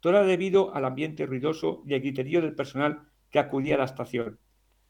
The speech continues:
Por fin encontraron, se trataba del matrimonio Duarte. El marido era el primo de Gas-, de Gastón, el nombre Bartolomé. Su físico era muy parecido al de su difunto familiar. Se podría decir que eran mellizos.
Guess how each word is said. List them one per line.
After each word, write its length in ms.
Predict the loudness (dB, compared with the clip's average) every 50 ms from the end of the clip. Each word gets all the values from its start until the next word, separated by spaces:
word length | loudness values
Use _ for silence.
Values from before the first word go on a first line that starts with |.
| _ _
Por 140 | 0 0 2
fin 180 | 2 0 -2 -2
encontraron, 800 | -4 -2 -2 -2 -2 0 0 0 0 0 -2 -4 -6 -10 -16 _ _ _
se 160 | -8 -6 -2
trataba 340 | -2 -2 -2 2 2 2 2
del 120 | 2 0
matrimonio 580 | 0 -4 -4 -4 -6 -4 -4 -4 -4 -2 -2 -2
Duarte. 540 | 0 2 2 2 2 0 -6 -12 -12 -14 _ _ _ _ _
El 140 | 0 2 2
marido 260 | 2 2 2 4 4 4
era 80 | 4
el 120 | 2 0 -2
primo 400 | -4 -4 -4 -2 -4 -4 -4 -4
de 100 | -6 -4
Gas-, 240 | -4 -4 -6 -6 -4 -4
de 80 | -4 -2
Gastón, 480 | -2 -6 -4 -2 0 0 0 -2 -8 -8
el 180 | -8 -6 -4
nombre 380 | -4 -4 -4 -2 -2 -4 -4 -6 -6
Bartolomé. 640 | -6 -6 -4 -4 -4 -4 -2 -2 -4 -4 -8 -12 _ _ _ _ _ _ _ _ _ _ _ _
Su 200 | _ -6 -4 -4 -4
físico 520 | -4 -6 -6 -6 -8 2 4 4 6 6
era 180 | 4 2 2 2
muy 100 | 0 0
parecido 440 | 0 0 0 0 -2 -2 0 0 0
al 40 | 0
de 60 | 0
su 120 | -4 -6 -8
difunto 340 | -8 -8 -8 -8 -8 -6 -6
familiar. 580 | -4 -6 0 4 6 6 6 6 2 -6 -18 _ _ _ _ _ _ _ _ _ _ _
Se 180 | _ 0 0 2
podría 260 | 4 4 4 4 6
decir 360 | 4 4 2 0 -2 -2 -2
que 120 | -2 -2 0
eran 240 | 0 0 -2 -4 -8
mellizos. 640 | -6 -6 -4 -2 -2 -4 -4 -6 -8 -10 -10 -14